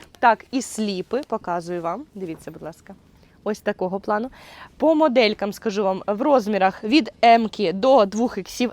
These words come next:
ель. По кольорам, як бачите, дуже різні моделі. Покажіть, будь ласка, ось такі ближче.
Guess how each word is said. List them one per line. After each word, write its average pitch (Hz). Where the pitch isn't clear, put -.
ель. 302
По 254
кольорам, 233
як 196
бачите, 185
дуже 202
різні 190
моделі. 185
Покажіть, 208
будь 180
ласка, 180
ось 180
такі 226
ближче. 190